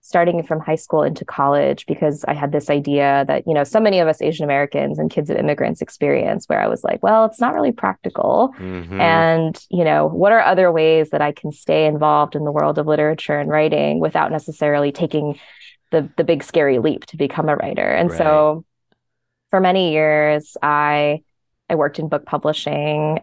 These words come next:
Speaker 1: And then eventually, when it was around, like, twenty eighteen, twenty seventeen, I just decided to take the plunge to apply for M F A programs 'cause I
Speaker 2: Uh-huh.
Speaker 1: kind of figured that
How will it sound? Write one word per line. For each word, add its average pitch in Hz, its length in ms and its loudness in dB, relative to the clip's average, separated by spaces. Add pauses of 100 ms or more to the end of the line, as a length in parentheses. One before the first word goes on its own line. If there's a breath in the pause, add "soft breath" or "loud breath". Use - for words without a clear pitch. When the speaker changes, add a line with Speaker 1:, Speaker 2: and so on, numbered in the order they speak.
Speaker 1:
And 160 720 2
then 175 200 2
eventually, 175 920 0
when 151 580 0
it 139 60 -2
was 147 200 0
around, 147 200 2
like, 135 120 -2
twenty 160 260 -2
eighteen, 151 460 -2
twenty 147 200 -2
seventeen, 147 520 -2
I 143 80 2
just 139 140 -6
decided 143 680 2
to 151 80 -4
take 143 220 -8
the 151 100 -4
plunge 143 440 -2
to 156 100 0
apply 143 260 -2
for - 140 -8
M 147 100 -2
F - 140 -2
A 123 120 0
programs - 640 -6
'cause - 180 -6
I 127 60 2
Speaker 2:
Uh-huh. 90 100 -4
Speaker 1:
kind 135 120 0
of 135 120 -2
figured 135 420 0
that 135 260 -2